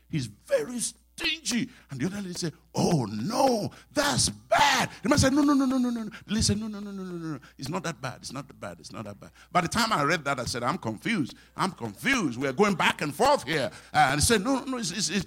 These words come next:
it's not that bad. It's not that bad." So why you say it's not that bad? "Oh, she, he, he built a mansion. Built a mansion where both of us live."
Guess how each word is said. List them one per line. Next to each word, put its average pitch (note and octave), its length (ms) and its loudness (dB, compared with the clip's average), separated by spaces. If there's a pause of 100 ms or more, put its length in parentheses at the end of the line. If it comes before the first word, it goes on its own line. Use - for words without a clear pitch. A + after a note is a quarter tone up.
(140)
it's - 200 -2
not C4+ 180 -4
that - 200 -16
bad. D#3+ 320 -6
It's C#3 200 -6
not F3 100 -6
that E3+ 140 -6
bad." C#3+ 160 -8 (160)
So D3 120 -2
why G3 140 -2
you A#3+ 160 -2
say A3+ 180 0
it's F3 140 -4
not F#3+ 160 -4
that F3+ 160 -12
bad? F3+ 160 -6 (220)
"Oh, A#3 260 -4 (120)
she, - 180 -14
he, G#3+ 380 -10
he G#3 140 -8
built G#3 480 -8
a G#3+ 60 -6
mansion. - 600 -16 (1300)
Built F#3 220 -20
a - 160 -20
mansion - 340 -18 (560)
where D3+ 200 -8
both - 200 -10
of B2 160 -10
us C3+ 180 -14
live." B2 320 -12